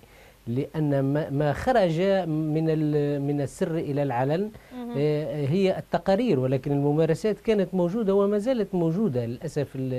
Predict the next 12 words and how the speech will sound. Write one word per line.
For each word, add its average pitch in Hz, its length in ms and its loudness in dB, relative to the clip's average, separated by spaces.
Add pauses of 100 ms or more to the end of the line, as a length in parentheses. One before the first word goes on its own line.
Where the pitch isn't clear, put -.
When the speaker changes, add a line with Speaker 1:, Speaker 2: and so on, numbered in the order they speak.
Speaker 1:
الشديد. 131 460 -4 (600)
يعني، 151 380 2
هناك 160 420 2
نوعان 196 500 2
من 175 140 0
الفساد، 165 500 -2
هناك 123 220 -4
الفساد 143 420 0
الصغير، 151 580 0
يعني، 123 180 0
المتعلق 127 580 0
بالرشاوى 139 760 0